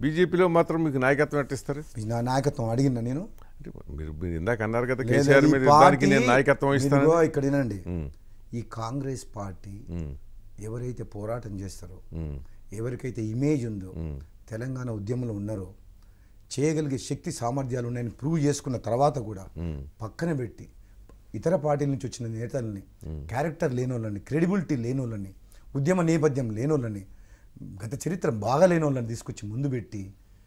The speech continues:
Speaker 2: ప్రజల్లో బలహీన పడిపోయింది, క్యాడర్ అంతా డిమోరలైజ్ అయిపోయింది.
Speaker 1: ఇప్పుడు రేపు పొద్దున్న బీజేపీలో మీ పరిస్థితి అంతే అవుతుంది కదా.
Speaker 2: ఇక్కడ, ఇక్కడ నేను ఏమంటలేను, బీజేపీ బ్రహ్మాండంగా మోడీ, అమిత్ షా గారి నాయకత్వంలో పనిచేస్తుంది.
Speaker 1: అక్కడ సరే, ఇక్కడ
Speaker 2: ఇగో, ఒకటేనండి,
Speaker 1: తెలంగాణలో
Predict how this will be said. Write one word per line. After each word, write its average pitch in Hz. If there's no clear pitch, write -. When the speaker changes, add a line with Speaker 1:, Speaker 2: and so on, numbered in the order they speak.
Speaker 2:
ప్రజల్లో 131
బలహీన 113
పడిపోయింది, 98
క్యాడర్ 127
అంతా 123
డిమోరలైజ్ 123
అయిపోయింది. 107
Speaker 1:
ఇప్పుడు 120
రేపు 131
పొద్దున్న 156
బీజేపీలో 190
మీ 190
పరిస్థితి 196
అంతే 180
అవుతుంది 139
కదా. 139
Speaker 2:
ఇక్కడ, 180
ఇక్కడ 190
నేను 190
ఏమంటలేను, 196
బీజేపీ 151
బ్రహ్మాండంగా 143
మోడీ, 143
అమిత్ 139
షా 143
గారి 127
నాయకత్వంలో 120
పనిచేస్తుంది. 123
Speaker 1:
అక్కడ 214
సరే, 160
ఇక్కడ 120
Speaker 2:
ఇగో, 165
ఒకటేనండి, 156
Speaker 1:
తెలంగాణలో 98